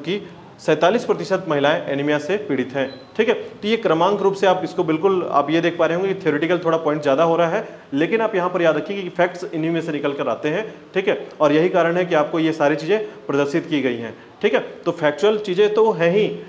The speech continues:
और साथ ही साथ यहाँ पर theory भी आपको थोड़ा सा पढ़ने को मिल रहा है, ठीक है। चलिए next देखिएगा, महतारी जतन योजना।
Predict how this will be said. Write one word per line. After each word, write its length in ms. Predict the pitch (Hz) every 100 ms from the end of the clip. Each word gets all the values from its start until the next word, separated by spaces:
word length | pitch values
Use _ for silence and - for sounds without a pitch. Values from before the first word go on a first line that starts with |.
| -
और 100 | 147
साथ 200 | 143 180
ही 60 | 196
साथ 180 | 196 185
यहाँ 120 | 185
पर 100 | 190
theory 300 | - 160 196
भी 80 | 180
आपको 180 | 165
थोड़ा 220 | 170 156 156
सा 80 |
पढ़ने 240 | 170 135 139
को 100 | 131
मिल 120 | 117
रहा 200 | 104 90
है, 80 | 92 - -
ठीक 120 | 208
है। 200 | 180 - - - - - - - - - -
चलिए 300 | 165 123 - - - - -
next 220 | 135 170 208
देखिएगा, 360 | 208 190 220 - - - - - - - - - - - - - - -
महतारी 400 | 135 151 160 165
जतन 260 | 165 147 156
योजना। 480 | 139 151 160 190